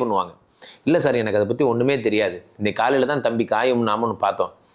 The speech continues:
ஒரு ஏ ஐ வீடியோஸ்லாம் பார்த்தோம், அப்ப பார்க்கும் போதெல்லாம் ஆச்சரியப்படுறோம், இது சத்தியமா நான் கிடையாது, ஏ-, ஏன் இப்படி பண்றீங்க?" சின்ன சின்ன ஒரு விளையாட்டுத்தனமா பண்றது ஒரு, ஒரு விபரீதமாகுது.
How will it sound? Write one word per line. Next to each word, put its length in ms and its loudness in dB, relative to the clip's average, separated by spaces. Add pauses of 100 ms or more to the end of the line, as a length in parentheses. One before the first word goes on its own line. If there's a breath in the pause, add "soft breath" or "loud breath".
(380 loud breath)
ஒரு 160 4
ஏ 100 4
ஐ 180 4
வீடியோஸ்லாம் 520 2
பார்த்தோம், 320 -4
அப்ப 160 -4
பார்க்கும் 320 0
போதெல்லாம் 380 2
ஆச்சரியப்படுறோம், 540 -2 (480 loud breath)
இது 240 0
சத்தியமா 240 2
நான் 200 2
கிடையாது, 460 0 (380)
ஏ-, 200 2
ஏன் 340 2
இப்படி 100 2
பண்றீங்க?" 500 -2 (640 soft breath)
சின்ன 240 2
சின்ன 320 2
ஒரு 140 2
விளையாட்டுத்தனமா 640 2 (100)
பண்றது 460 2 (160 loud breath)
ஒரு, 320 2
ஒரு 180 2
விபரீதமாகுது. 680 2